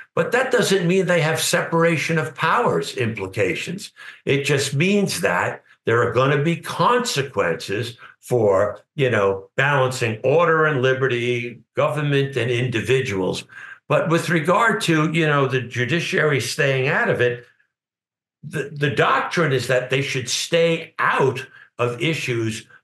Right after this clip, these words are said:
that the Constitution specifically gives to the other branches, right? And in this particular case, the Court of Appeals is saying, "Hey, by the way, you know, whatever you did, th-, we did the first time around,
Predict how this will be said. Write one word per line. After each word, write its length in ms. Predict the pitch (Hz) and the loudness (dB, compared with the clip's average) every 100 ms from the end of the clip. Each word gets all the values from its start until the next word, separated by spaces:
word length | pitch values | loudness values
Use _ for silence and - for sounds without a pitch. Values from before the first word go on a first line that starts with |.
| - | -4
that 220 | 139 147 | -2 0
the 80 | 139 | -2
Constitution 1120 | 135 175 226 233 - 139 - 277 - 175 160 | 0 0 2 0 -4 -4 0 2 2 0 0
specifically 1120 | - - - - - 240 240 214 208 202 208 175 | -2 -4 -2 0 2 0 2 0 -2 -2 -2 -2
gives 560 | 139 196 247 180 135 | 0 2 2 2 -2
to 120 | 170 | -2
the 220 | 156 165 151 | 0 2 2
other 220 | 156 175 | 2 0
branches, 840 | 170 208 269 - - 185 - - - - - - | 0 0 0 -2 -4 -6 -8 -12 -18 -20 -20 -6
right? 340 | 131 151 - - _ _ - | -2 0 -2 -10 _ _ -2
And 160 | 156 | 0
in 140 | 160 131 | 2 2
this 280 | 208 - - | 2 0 -2
particular 640 | 294 - 180 139 120 107 | -2 -2 -2 0 0 -2
case, 480 | 104 92 110 127 - - - | -2 -2 -2 -4 -10 -14 -6
the 100 | - | -4
Court 260 | - 170 170 | 2 2 2
of 100 | 143 | 0
Appeals 460 | - 175 220 156 | 0 0 0 0
is 160 | 147 143 | 0 0
saying, 420 | 143 131 123 120 - - | 0 2 0 -4 -8 -2
"Hey, 300 | 294 185 135 | 0 0 0
by 180 | 147 143 | 0 0
the 100 | 143 | 0
way, 480 | 233 180 165 147 - - - | 2 2 2 0 -8 -20 -4
you 120 | 139 | -2
know, 380 | 139 139 139 - - | 0 0 -2 -4 -4
whatever 360 | 107 147 196 | 0 2 2
you 200 | 220 208 | 0 -2
did, 240 | 160 208 180 | 0 0 -2
th-, 140 | - 147 | -4 -4
we 240 | 175 170 | -4 -2
did 220 | 131 190 175 | 0 0 2
the 80 | |
first 400 | 139 - - - 160 | -2 0 -2 -2 -2
time 260 | 156 143 | 0 2
around, 520 | 127 123 123 127 123 | 2 2 2 0 -2